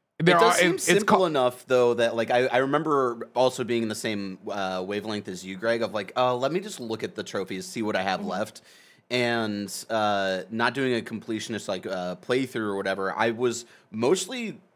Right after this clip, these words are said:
Speaker 2: all, like, uh, I had most of the trophies already, and then,
Speaker 3: Okay.
Speaker 2: like, looking at the completion rate of, like, how many people have a platinum, I was like, "Oh, damn, that's,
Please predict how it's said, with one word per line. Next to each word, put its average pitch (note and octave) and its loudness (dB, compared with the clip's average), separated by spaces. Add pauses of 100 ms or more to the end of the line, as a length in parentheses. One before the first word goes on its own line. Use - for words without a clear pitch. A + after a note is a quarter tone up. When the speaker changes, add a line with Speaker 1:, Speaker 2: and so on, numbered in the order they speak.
(200)
Speaker 2:
all, B2 0
like, A2+ 0
uh, G2+ -2
I G#2+ 0
had C3+ 2
most B2+ 0
of D#3+ -12
the A#2 -6
trophies A#2+ -4
already, G#2 -2 (380)
and A#2+ 0
then, B2 2
Speaker 3:
Okay. A#2+ 0
Speaker 2:
like, A#2 -2
looking C3 -2
at C#3 -2
the B2+ -6
completion A2+ -6
rate A#2 -2
of, F#2+ -4
like, F#2 -8
how A2+ 0
many A2 -2
people G2+ -12
have G2 -6
a A#2 -2
platinum, C3+ -2
I B2 0
was A2 -4
like, A2 -6
"Oh, F3 -2
damn, B2+ -2
that's, - -12